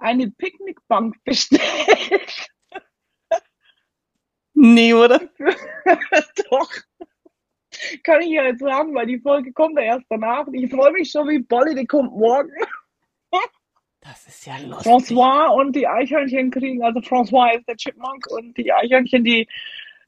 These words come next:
Speaker 1: die, die wechseln so durch, die werden nimmer benannt. <laughs> Die kriegen so richtig, weißt du, so eine Holz-, äh, Bank mit dem Tischchen und das Tischchen ist wie so ein Zapf, <laughs> da kann die Tina rein. Hast du mich jetzt, das hast jetzt gekrochen, dass du mich das fragst, oder?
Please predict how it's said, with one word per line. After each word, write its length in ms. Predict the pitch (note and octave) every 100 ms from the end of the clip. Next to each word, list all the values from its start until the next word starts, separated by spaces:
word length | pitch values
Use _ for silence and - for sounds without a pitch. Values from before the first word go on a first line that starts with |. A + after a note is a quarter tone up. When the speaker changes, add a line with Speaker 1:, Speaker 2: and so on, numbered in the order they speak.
| -
Speaker 1:
die, 200 | A3 A#3
die 160 | G#3 A3
wechseln 360 | A#3+ - B3+
so 120 | A3
durch, 240 | G3+ B3 B3
die 180 | B3 G#3
werden 220 | A3 A#3+
nimmer 200 | A#3 A3+
benannt. 460 | A3 G#3+ A3 B3+ - -
<laughs> 440 | - F3+ - -
Die 60 | B3
kriegen 420 | - C4+ C4 C4+ - - C#4+
so 120 | - C4
richtig, 380 | A3+ C4 C4
weißt 180 | A3+ A#3
du, 60 | C#4
so 100 | C4+
eine 240 | A#3 G#3
Holz-, 400 | B3 B3+ - _
äh, 380 | - A#3+ A3+ A3+ G3+
Bank 240 | A3 A3+ -
mit 120 | A#3+
dem 160 | G#3+ G#3+
Tischchen 460 | C#4+ - - F4
und 140 | D#4+ A#3+
das 120 | G#3
Tischchen 400 | - D4+ - B3+
ist 120 | A#3+ A#3
wie 100 | B3
so 60 |
ein 120 | A#3 B3
Zapf, 340 | - F4 - - -
<laughs> 140 | D#4 F#4+
da 80 |
kann 260 | E4+ C#4 A#3+
die 60 | A#3
Tina 380 | - C4+ B3+ A3+
rein. 280 | G#3+ F#3 G#3 - - - _ _ _ _ _ _ _ _ _ - - - -
Hast 240 | C4 C4 -
du 80 |
mich 200 | D#4+ D#4
jetzt, 180 | C#4+ A3+
das 140 | A#3 B3+
hast 220 | D4+ D#4
jetzt 180 | A#3+ -
gekrochen, 300 | C#4 D#4 D#4+
dass 200 | C4+ -
du 80 |
mich 200 | A#3 G#3+
das 200 | - G#3
fragst, 320 | - G3+ G3 B3+
oder? 180 | C4